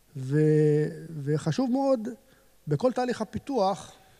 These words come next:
אה, למזער את הטעויות האלה למינימום. עכשיו, זו עבודה לא קטנה. אה,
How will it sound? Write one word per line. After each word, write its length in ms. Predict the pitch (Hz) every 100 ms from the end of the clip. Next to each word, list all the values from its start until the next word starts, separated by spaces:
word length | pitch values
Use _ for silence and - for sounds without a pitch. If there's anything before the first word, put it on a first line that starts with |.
| _ 214 196
אה, 140 | 180 180
למזער 380 | 180 175 165 247
את 80 | 226
הטעויות 360 | 202 214 208
האלה 160 | 202 196
למינימום. 560 | 190 214 240 185 135 131 - _
עכשיו, 160 | 156
זו 60 | 190
עבודה 220 | 208 269
לא 100 | 285
קטנה. 280 | - 269 233 123 - - _ _ _ _ _ - _
אה, 60 | -